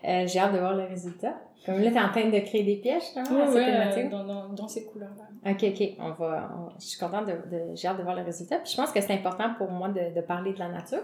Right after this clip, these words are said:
Speaker 1: parce que,
Speaker 2: Mhm.
Speaker 1: encore une fois, la, la, la représentation du mouvement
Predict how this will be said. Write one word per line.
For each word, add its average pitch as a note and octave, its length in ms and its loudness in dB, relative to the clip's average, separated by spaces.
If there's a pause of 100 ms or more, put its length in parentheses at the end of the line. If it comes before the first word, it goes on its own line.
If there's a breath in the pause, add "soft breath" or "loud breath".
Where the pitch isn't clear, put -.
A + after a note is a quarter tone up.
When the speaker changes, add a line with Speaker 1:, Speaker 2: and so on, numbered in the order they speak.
Speaker 1:
parce - 180 -4
que, G3 100 -2
Speaker 2:
Mhm. F#3+ 240 0 (1000 loud breath)
Speaker 1:
encore G#3+ 200 2
une G3 40 4
fois, C4 240 6
la, G3+ 180 6
la, F#3 220 -4 (100)
la F3+ 120 0
représentation G#3+ 640 0
du G#3 80 2
mouvement G3 540 0